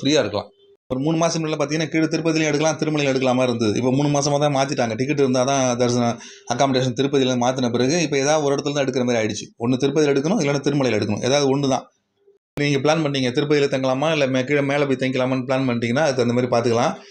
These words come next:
இப்ப திருமலையில ரூம் கிடைக்கலன்னா கூட என்ன செய்யலாம், கீழே திருப்பதியில விஷ்ணுநிவாசமோ, சீனிவாசம், மாதவம் ஏதாவது ஒரு காட்டுல ரூம் எடுக்கலாம்.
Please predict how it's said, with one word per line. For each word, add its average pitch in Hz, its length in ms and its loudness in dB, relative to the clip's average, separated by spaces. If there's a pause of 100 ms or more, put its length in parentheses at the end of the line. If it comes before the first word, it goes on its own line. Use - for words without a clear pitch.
(160)
இப்ப 107 280 -2
திருமலையில 160 260 2
ரூம் 151 240 0
கிடைக்கலன்னா 143 400 0
கூட 139 160 0
என்ன 147 140 0
செய்யலாம், 135 340 0
கீழே 165 160 2
திருப்பதியில 147 500 2
விஷ்ணுநிவாசமோ, 131 580 0
சீனிவாசம், 131 640 2
மாதவம் 127 420 2
ஏதாவது 135 140 4
ஒரு 131 100 2
காட்டுல 131 360 -2
ரூம் 131 180 0
எடுக்கலாம். 117 380 -2